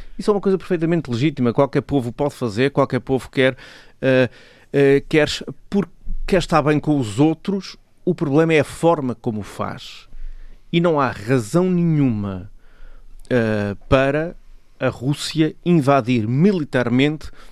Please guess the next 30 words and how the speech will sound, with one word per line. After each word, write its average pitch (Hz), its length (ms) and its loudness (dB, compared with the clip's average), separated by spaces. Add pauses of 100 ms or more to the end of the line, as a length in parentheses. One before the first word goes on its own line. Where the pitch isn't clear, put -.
(300)
um 180 100 4
país 143 380 2
soberano. 127 640 0 (580)
A 202 60 4
questão 196 320 2
aqui 190 220 2
é 185 60 6
outra. 117 540 0 (400)
É 156 80 4
que - 140 -2
Putin 127 500 -2
já 123 160 0
disse, 113 360 -4 (240)
eh, 131 40 0 (840)
disse 117 300 -8
no, 104 440 -6
no 98 160 -10
célebre 110 560 -2
discurso - 480 -8
de, 113 380 -4 (480)
de 123 180 -4
segunda-feira, 127 960 0 (360)
que 156 100 2
no 139 80 2
fundo 139 380 -2
está 135 180 2
a 131 40 2
repetir, - 460 -2
eh, 107 380 -2
já 104 600 -4